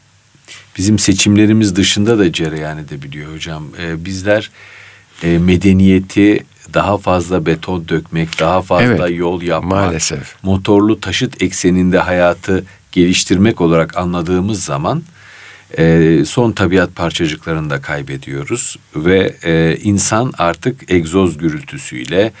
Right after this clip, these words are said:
Speaker 1: e, teker sesiyle, motor zırıltısıyla güne uyanıyor.
Speaker 2: Evet.
Speaker 1: Kuş sesleriyle değil.
Speaker 2: Uyanamıyor, evet.
Speaker 1: Bu da insanı giderek daha,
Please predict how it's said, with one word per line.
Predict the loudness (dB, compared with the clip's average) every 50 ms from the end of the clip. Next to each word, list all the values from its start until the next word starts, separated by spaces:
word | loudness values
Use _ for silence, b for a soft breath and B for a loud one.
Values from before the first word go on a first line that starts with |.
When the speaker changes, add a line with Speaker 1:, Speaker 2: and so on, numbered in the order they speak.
| B B B B B B -8 -4
Speaker 1:
e, | -2 -2 -2 -2
teker | -2 0 -2 0 2 2 0 2
sesiyle, | 0 0 -4 -4 -4 -4 -4 -4 -6 -4 -2 -2 0
motor | 2 2 0 0 0 2 2 2 2 0 -2 -6 -8 -8 -8
zırıltısıyla | -6 -6 -6 -6 -6 -6 -8 -6 -6 -2 0 0 2 2 0 -2 -4 -8 _ _ _ -2
güne | 0 0 2 2
uyanıyor. | 0 -2 -2 -4 -6 -6 -10 -10 -10 -10
Speaker 2:
Evet. | -8 -4
Speaker 1:
Kuş | -4 -2 0 0
sesleriyle | 2 2 2 0 0 0 0 0 0 -2 -4 -4 -6
değil. | -6 -8 -8 -10 -10 -6 -2
Speaker 2:
Uyanamıyor, | 0 0 0 0 -2 -4 -6
evet. | -8 -10 -12 -12 -14 -14 -16 -16 -10 -4 -2
Speaker 1:
Bu | 0 2
da | 4 2 2 2 -2 -8 _ -8 -4
insanı | -2 -2 -2 -2 -2 -2 -2 0 0 0 0 -2 -4 -8 -14 -14 -6
giderek | -2 2 4 4 4 4 4 2 0 0 -2
daha, | -2 0 0 0 0 0 -2